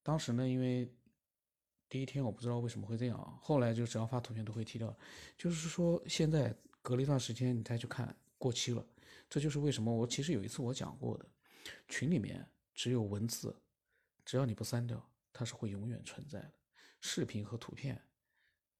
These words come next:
你隔一段时间之后，它基本上都会过期了，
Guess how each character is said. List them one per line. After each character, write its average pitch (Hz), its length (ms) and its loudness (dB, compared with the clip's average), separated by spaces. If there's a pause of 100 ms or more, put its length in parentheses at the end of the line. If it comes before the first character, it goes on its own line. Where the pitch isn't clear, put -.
(580)
你 113 200 2
隔 123 200 2
一 123 40 4
段 147 120 2
时 - 80 -4
间 113 140 0
之 117 100 -6
后， 117 200 -4
它 - 100 -8
基 131 140 -8
本 113 80 -6
上 101 80 -8
都 104 80 -10
会 104 80 -8
过 107 180 -8
期 - 200 -10
了， - 100 -20